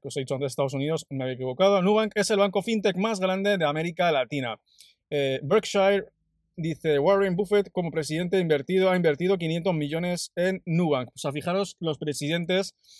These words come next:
lo que están invirtiendo en, en la blockchain. Saben que es el futuro y por eso lo están respaldando con grandes capitales. Una vez más estamos viendo el poder, ¿vale? Que, que se está moviendo dentro de las criptomonedas y dentro de la blockchain. Donde haya interés,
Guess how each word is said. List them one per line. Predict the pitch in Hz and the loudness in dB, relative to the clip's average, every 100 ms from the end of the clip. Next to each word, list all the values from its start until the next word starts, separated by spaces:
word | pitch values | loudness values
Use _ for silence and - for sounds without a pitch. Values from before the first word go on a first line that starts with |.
| - _ _ | -20 _ _
lo | 147 143 | 0 2
que | 143 | 2
están | - 170 | 0 0
invirtiendo | 185 160 131 170 220 170 139 | 2 0 0 0 2 4 2
en, | 131 131 131 | 2 -4 -4
en | 139 | -2
la | 135 | 0
blockchain. | 131 127 - 185 156 | 0 -4 -2 -2 0
Saben | 139 165 185 | 0 0 0
que | 180 | 0
es | |
el | 180 | -2
futuro | - 143 147 185 185 - _ _ - | 0 -2 2 2 2 -2 _ _ 0
y | 175 | 2
por | 175 | 4
eso | 160 175 | 2 2
lo | 147 | 0
están | - 147 | 0 -2
respaldando | 143 143 131 143 160 | -2 -2 0 0 0
con | 143 131 | -2 -4
grandes | 131 135 | -6 -8
capitales. | - 127 131 175 147 113 - | -8 -8 -2 0 0 -4 -8
Una | 139 | -4
vez | 135 131 | -2 -2
más | 156 151 | -4 -4
estamos | 131 139 131 | -4 -4 -4
viendo | 131 143 143 | -4 -2 -4
el | |
poder, | 120 120 139 151 185 _ _ - | -2 -2 0 0 -4 _ _ -10
¿vale? | 120 147 175 _ _ _ | -6 -6 -8 _ _ _
Que, | 131 120 117 | -2 -2 -2
que | 123 | -6
se | 123 | -10
está | - 139 | -4 -2
moviendo | 143 131 165 170 135 | 0 0 0 -2 -2
dentro | 127 127 131 127 | -2 -4 -2 -2
de | 123 | 0
las | 120 | -2
criptomonedas | - 139 120 135 127 139 147 - _ | -4 -10 -6 -6 -4 -4 -6 -12 _
y | - 131 | -6 -4
dentro | 127 131 131 | -4 -4 -2
de | 120 | -2
la | 113 | -4
blockchain. | 117 - 123 113 | -4 -8 -12 -10
Donde | 131 151 156 | -6 -2 0
haya | 190 | 2
interés, | 185 160 156 185 | 0 0 0 -2